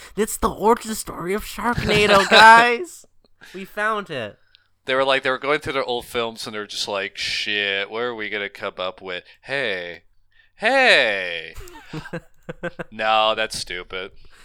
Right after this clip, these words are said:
Speaker 1: How about Snake's, ter-, Snake-nado? Wait,
Speaker 2: Mm.
Speaker 1: what else we do? Shark movies? All right, Sharknado then.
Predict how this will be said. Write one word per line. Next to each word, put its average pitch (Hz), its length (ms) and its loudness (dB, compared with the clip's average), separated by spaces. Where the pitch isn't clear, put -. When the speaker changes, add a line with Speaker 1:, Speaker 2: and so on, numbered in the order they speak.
Speaker 1:
How 143 100 -6
about 151 500 0
Snake's, - 680 -10
ter-, - 180 -12
Snake-nado? 120 1040 -8
Wait, 107 340 -6
Speaker 2:
Mm. 120 100 -18
Speaker 1:
what 175 140 -6
else 240 180 -6
we 269 140 -12
do? 233 380 -8
Shark 180 420 -4
movies? 202 560 -8
All 185 100 0
right, 131 320 2
Sharknado 107 880 -2
then. 76 320 -14